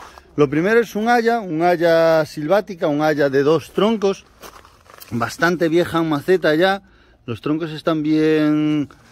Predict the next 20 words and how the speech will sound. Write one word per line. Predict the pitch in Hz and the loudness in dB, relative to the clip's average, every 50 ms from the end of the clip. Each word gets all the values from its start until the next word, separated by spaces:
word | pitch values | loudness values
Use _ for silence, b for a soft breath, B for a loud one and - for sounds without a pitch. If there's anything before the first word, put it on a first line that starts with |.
| B B B B B B B B | B B B B B B B B
bien | 139 143 160 165 160 160 160 156 151 151 143 131 | 2 2 4 4 2 0 0 0 0 0 -2 -4
fusionados. | - - 131 117 - 139 135 151 185 185 160 123 | -4 -8 -10 -8 -6 -4 -2 -2 0 0 0 0
Realmente | 127 151 170 180 190 175 202 | 0 0 -2 -2 -4 -6 -6
no | 180 151 | -6 -6
sé | 127 151 | -6 -8
si | 127 135 | -10 -10
es | 139 123 | -8 -6
un | 147 151 | -4 -2
doble | 147 151 151 160 147 | 0 0 0 0 -2
tronco | 180 202 220 220 226 220 165 | -4 -4 -4 -4 -4 -4 -4
o | 156 139 | -4 -6
son | - - 147 147 | -4 -4 -4 -2
dos | 143 143 - | -2 -4 -4
plantadas | - - 156 147 135 151 143 135 131 120 | -4 -6 -6 -4 0 2 2 2 2 0
juntas. | 117 117 117 110 101 104 98 - - - - - - - - - - _ _ - - - - | -4 -8 -8 -8 -8 -10 -12 -14 -20 -20 -20 -20 -20 -20 -20 -20 -20 _ _ -20 -20 -16 -8
El | - 131 131 139 | -2 -2 0 2
árbol | 151 160 165 165 170 180 180 180 170 b b b b b b b b b b b | 2 2 2 2 2 2 2 2 0 b b b b b b b b b b b
tiene | - 175 180 175 | 2 2 2 2
un | 170 170 | 0 -2
estilo, | 160 - - - - 202 175 151 131 104 92 | -4 -6 -6 -4 -2 0 2 2 0 0 -2